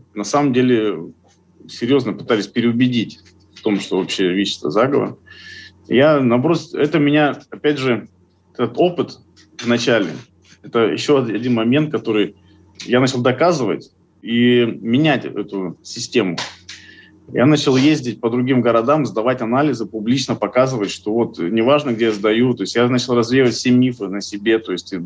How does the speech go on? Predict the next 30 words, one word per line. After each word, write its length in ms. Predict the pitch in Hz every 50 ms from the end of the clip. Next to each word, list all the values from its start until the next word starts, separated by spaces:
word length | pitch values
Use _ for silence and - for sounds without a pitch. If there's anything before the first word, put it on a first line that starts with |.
| 82 - _ _ _
публично 640 | - - 78 117 127 - - 131 107 104 98 - - - - _ _ -
на 80 | - 101
Ютубе 340 | 104 98 - 127 131 127 113
начал 280 | 104 98 - 104 98
рассказывать, 440 | 98 95 - - 120 123 120 110 -
что 160 | - - 107
вот 120 | 113 120 117
я 60 | 104
поехал 360 | - 117 117 110 - 110 101
вообще 360 | 98 - - 131 127 117 120 - - - - - - - - -
в 160 | - 92 98
мусульманский 520 | 110 110 - 127 123 131 135 131 - 101 98
город, 360 | 101 127 135 139 120 - -
там, 140 | 95 95 98
город 260 | 110 113 104 87 80
Грозный 420 | - 113 120 135 123 123 113 101
я 40 | 101
ездил. 400 | 101 98 92 87 85 - - - - - - - - - - - - - - - _ _ _ _ _ _ _ -
И 460 | - 101 101 107 110 113 110 107 104 - - - -
там 240 | 110 113 110 95 - - - - _ - - 87 -
анонимно 800 | - 95 85 80 101 107 110 113 117 120 123 135 135 123 113 104
делал 260 | 92 104 110 104 98
тесты, 500 | - - 120 139 135 - - 101 95 92 - -
писал, 220 | - - - 113 104
что 200 | - - 104 92
там 200 | 92 95 98 92
ж-, 260 | 92 92 90 87 85
сдает 260 | 92 98 107 101 90
женщина 460 | 95 113 127 123 123 - 110 98 95
вообще. 400 | 95 87 - - 98 95 90 82